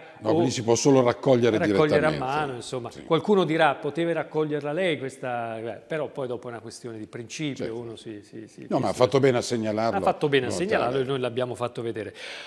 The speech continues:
Speaker 2: Allora, abbiamo una telefonata intanto, eh, perché le tele-, le telefonate come sempre, eh, hanno la priorità. Eh, il contatto diretto con il pubblico e sentire la voce è importante.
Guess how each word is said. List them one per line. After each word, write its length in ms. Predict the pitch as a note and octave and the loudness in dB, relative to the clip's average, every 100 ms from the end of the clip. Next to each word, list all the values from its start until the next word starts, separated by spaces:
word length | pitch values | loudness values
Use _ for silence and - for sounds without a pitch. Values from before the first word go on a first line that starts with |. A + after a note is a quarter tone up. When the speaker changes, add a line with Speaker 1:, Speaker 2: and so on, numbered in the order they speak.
| - - | -18 0
Speaker 2:
Allora, 340 | G#3 G#3+ F#3 E3+ | 8 10 10 6
abbiamo 600 | D#3+ A#3+ B3 G#3 G3 F#3+ | 6 4 6 2 2 0
una 220 | F#3 F3+ | -2 -2
telefonata 520 | F#3+ F3+ G3 F3+ D#3 | -2 -2 -2 -4 -4
intanto, 1500 | D3 C3+ G#3 A#3+ - G#3+ G#3 F#3+ - - E3+ E3 D#3+ D#3+ D#3 | -8 -2 -2 -2 -2 4 4 4 -2 -4 0 0 0 -2 -4
eh, 40 | |
perché 300 | D#3 C#3 D#3 | -8 -6 -6
le 160 | D#3+ C#3+ | -6 -6
tele-, 340 | E3 E3 E3 | -2 -2 -2
le 360 | E3 D#3+ D#3+ D#3 | -4 -4 -2 -4
telefonate 500 | D#3+ D#3+ E3 F#3 E3+ | -6 -6 -4 -4 -4
come 160 | C#3+ C#3 | -6 -6
sempre, 720 | - D#3+ D3+ D3+ C#3 B2+ - | -4 -4 -4 -6 -6 -6 -10
eh, 320 | C#3+ C3 B2+ - | -10 -6 -8 -8
hanno 340 | C#3+ C#3 C3+ | -8 -6 -6
la 100 | B2+ | -6
priorità. 760 | - C3 B2+ B2+ B2 A#2 - - _ - | -4 -4 -2 -4 -2 -4 -4 -14 _ -16
Eh, 540 | A#2+ G#2+ G#2+ G#2 G#2+ | -14 -12 -14 -14 -16
il 100 | G#2+ | -12
contatto 640 | - B2 - D3+ D3+ - C3+ | -10 -8 -2 -2 -2 -6 -4
diretto 500 | B2+ C#3+ D3 D3 C3+ | -2 -2 -4 -6 -6
con 160 | C3 | -6
il 80 | B2+ | -8
pubblico 600 | B2+ D3 C#3 B2+ B2+ A#2+ - | -8 -6 -6 -6 -6 -8 -10
e 100 | - | -12
sentire 460 | - B2+ A2+ D#3+ C#3+ | -10 -8 -4 -4 -4
la 100 | B2+ | -4
voce 680 | D3+ D#3 - C3+ - - - | -2 -2 -4 -6 -6 -20 -10
è 80 | C#3+ | -8
importante. 720 | C3+ D3+ C3 C3+ A2 G#2 | -2 -2 0 -2 -2 -10